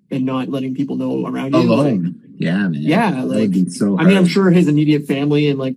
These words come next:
Speaker 1: very
Speaker 2: Yeah.
Speaker 1: close friends knew, but, like, to not publicly say anything and, like, kinda just disappear.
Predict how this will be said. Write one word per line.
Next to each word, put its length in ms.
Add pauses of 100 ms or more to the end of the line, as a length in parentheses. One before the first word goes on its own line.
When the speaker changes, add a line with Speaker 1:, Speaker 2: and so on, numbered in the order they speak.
Speaker 1:
very 200
Speaker 2:
Yeah. 80
Speaker 1:
close 240
friends 360 (160)
knew, 400
but, 300
like, 320 (840)
to 80
not 240
publicly 680
say 240
anything 480
and, 140
like, 320 (100)
kinda 240
just 180
disappear. 680